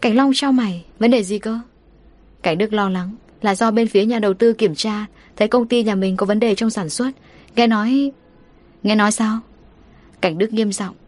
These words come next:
Nguyên nhân có thể do lão Lương cố tình đâm chọc. Lão Lương à? Cảnh Long gật gật đầu, anh kéo tôi đứng dậy đi nhanh phía cửa.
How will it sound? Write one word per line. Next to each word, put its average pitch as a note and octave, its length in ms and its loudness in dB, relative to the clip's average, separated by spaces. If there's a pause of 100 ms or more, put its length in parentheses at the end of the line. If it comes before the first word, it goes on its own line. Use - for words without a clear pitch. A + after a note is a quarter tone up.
(440)
Nguyên A#3 160 4
nhân A3+ 280 0
có G#3+ 120 -2
thể - 160 2
do G#3+ 140 0
lão A3 180 2
Lương A3+ 240 0
cố G3 140 2
tình A3+ 180 0
đâm G#3+ 180 0
chọc. F#3+ 240 -6 (800)
Lão A3+ 180 2
Lương D4+ 260 2
à? D3+ 140 -4 (960)
Cảnh F#3 160 0
Long F#3 200 0
gật F#3 120 0
gật F3 200 -2
đầu, E3+ 260 -8 (300)
anh B3+ 140 0
kéo A3 200 2
tôi B3+ 160 2
đứng A3 160 0
dậy A#3+ 220 -4
đi G#3 140 0
nhanh G#3 200 -2
phía G3 180 0
cửa. E3 340 -2